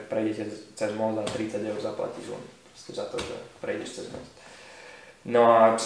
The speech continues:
sa vrátil do toho Švédska, tak tam sme vlastne v Malme spali. Vieš, mne sa tam ani moc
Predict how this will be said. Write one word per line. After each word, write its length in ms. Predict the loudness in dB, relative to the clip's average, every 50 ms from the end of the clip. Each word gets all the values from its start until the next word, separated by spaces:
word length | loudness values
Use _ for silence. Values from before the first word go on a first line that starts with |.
| 2
sa 160 | 4 4 4 4
vrátil 160 | 4 2 2
do 80 | 2
toho 160 | 2 2 0 0
Švédska, 480 | 0 0 0 -2 -2 -2 -2 -2 0 0 0
tak 160 | -2 -2 -4 -2 -2
tam 80 | -2
sme 240 | -2 -2 -6 -6 -4
vlastne 320 | -2 -2 -2 -2 -4 -4
v 80 | -2 2
Malme 240 | 4 4 4 4 0
spali. 480 | 0 0 0 2 2 2 0 0 -2
Vieš, 240 | -2 -2 -2 -2 -2
mne 80 | -2 -2
sa 160 | -4 0 2
tam 160 | 2 2 4
ani 80 | 2 2
moc 80 | 2